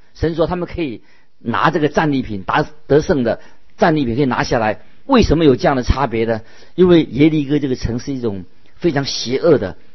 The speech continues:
性病很猖獗的，性病的细菌非常严重。因为约书亚他自己不懂这个，但是神很了解，所以神就告诉约书亚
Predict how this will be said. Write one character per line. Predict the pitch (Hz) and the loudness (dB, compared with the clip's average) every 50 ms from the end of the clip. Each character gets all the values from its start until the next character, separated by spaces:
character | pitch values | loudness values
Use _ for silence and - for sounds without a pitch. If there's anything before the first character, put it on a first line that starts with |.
| - - | -16 -14
性 | - - - 240 226 165 147 143 | -12 -6 -4 -2 0 0 0 0
病 | 127 165 139 120 | -2 -2 -2 -2
很 | 104 98 95 | -4 -6 0
猖 | - - - 160 160 151 113 | 0 2 2 2 0 -2 -2
獗 | 110 107 110 | -2 -4 -2
的， | 92 80 69 - - - - - - - - - - | -2 -4 -6 -8 -12 -16 -16 -16 -16 -16 -16 -16 -14
性 | - - - 240 208 - | -8 -4 0 0 0 0
病 | - 170 160 | 0 0 0
的 | 147 | 0
细 | 139 - - 190 196 151 | -2 -2 -2 -2 -4 -2
菌 | - 165 143 113 - - - - - - | -2 -2 -2 -2 -4 -8 -16 -18 -6 -2
非 | 214 226 196 | -2 0 2
常 | 147 160 160 | 2 2 2
严 | 135 127 135 156 | 2 2 2 2
重。 | 151 156 139 120 - - - - | 2 -2 -2 -2 -4 -10 -14 -10
因 | - 165 170 | -8 -4 -2
为 | 160 151 | -2 -2
约 | 143 151 160 | 0 0 0
书 | 151 - 156 | 0 -2 -2
亚 | 147 123 110 | -2 -2 0
他 | 113 135 143 | 0 -2 -2
自 | - 160 127 | -2 -4 -6
己 | 107 104 | -8 -8
不 | 110 120 | -8 -6
懂 | - 117 92 90 | -6 -6 -6 -6
这 | 95 123 | -6 -6
个， | 107 95 67 - - - - - - - - - | -6 -6 -6 -8 -10 -14 -16 -16 -16 -16 -8 0
但 | - 170 156 | 2 4 4
是 | 160 151 | 4 2
神 | - - 117 135 147 | 2 2 2 2 2
很 | 135 123 110 | 2 2 2
了 | 104 101 110 127 | 4 4 4 4
解， | 113 110 95 82 - - - - - | 4 0 -4 -6 -8 -10 -14 -16 -4
所 | - 151 175 | 2 4 4
以 | 160 135 | 4 4
神 | 127 - 127 127 143 | 2 0 0 0 0
就 | 135 139 143 127 - - - | 2 2 2 2 2 0 4
告 | - 151 139 | 6 6 6
诉 | 123 135 131 | 6 4 2
约 | 123 131 127 | 2 2 2
书 | 123 - 131 117 | 2 0 -4 -4
亚 | 107 82 69 - | -2 -2 -4 -6